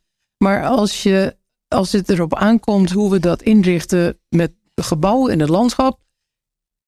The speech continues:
is het alle, alle gevoel van Nederlandse schaal zijn we kwijt. Het is van een on-Nederlandse, eh, grootheid en blindheid. Ik vind het echt een vreemdkörper in de Nederlandse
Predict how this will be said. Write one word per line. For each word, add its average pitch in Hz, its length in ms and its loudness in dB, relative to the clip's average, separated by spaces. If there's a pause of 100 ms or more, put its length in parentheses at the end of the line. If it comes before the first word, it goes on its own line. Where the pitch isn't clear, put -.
(220)
is 220 160 -2
het 233 160 0
alle, 247 640 0
alle 226 320 0
gevoel 226 420 -2
van 202 240 0
Nederlandse 208 460 0
schaal 247 480 0
zijn 185 220 0
we 165 80 -4
kwijt. 302 480 -2 (520)
Het 226 100 -2
is - 180 -2
van 196 200 0
een 185 240 0
on-Nederlandse, 208 1200 0
eh, 165 220 0
grootheid 208 720 -2
en 175 340 0
blindheid. 170 520 0
Ik 160 100 -6
vind 214 180 2
het 208 100 0
echt - 100 -4
een 196 120 2
vreemdkörper 185 840 0 (380)
in 180 160 0
de 170 80 2
Nederlandse 156 960 0